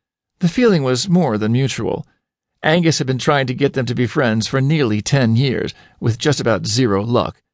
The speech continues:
It had become easier not to inform Brad of his friend dates with Reese.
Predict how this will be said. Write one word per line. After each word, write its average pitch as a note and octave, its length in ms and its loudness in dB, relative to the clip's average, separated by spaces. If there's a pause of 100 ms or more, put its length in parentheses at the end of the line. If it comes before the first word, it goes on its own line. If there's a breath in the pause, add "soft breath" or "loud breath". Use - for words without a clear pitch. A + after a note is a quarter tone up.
(540)
It D#3+ 140 2
had D#3+ 80 2
become D#3+ 320 0
easier C#3+ 480 4
not D3+ 400 2
to C3+ 140 -4
inform A#2+ 420 -2
Brad A#2 320 2
of A#2+ 80 0
his A#2+ 160 -2
friend A#2 380 -2
dates A2+ 340 -2
with A#2 160 -2
Reese. A#2 420 -2